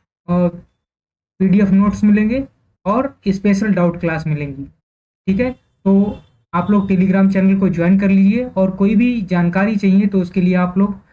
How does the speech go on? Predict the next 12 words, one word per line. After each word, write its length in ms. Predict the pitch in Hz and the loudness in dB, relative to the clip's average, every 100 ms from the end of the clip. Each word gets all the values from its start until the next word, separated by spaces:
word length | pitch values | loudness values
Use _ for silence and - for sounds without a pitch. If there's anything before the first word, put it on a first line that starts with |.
| _ _ _ _ _ _ _ _ _ | _ _ _ _ _ _ _ _ _
जो 100 | 180 | -2
है 120 | 180 190 | 2 2
number 320 | 175 175 180 | 2 0 0
दिया 220 | 180 190 | 0 0
हुआ 220 | 185 202 | 2 0
है 140 | 220 180 | -2 -6
इस 100 | - | -6
पर 140 | 185 | -6
संपर्क 380 | 175 151 180 180 | -4 -6 -6 -8
कर 140 | 151 | -10
सकते 280 | 135 131 | -10 -16
हैं। 80 | - | -20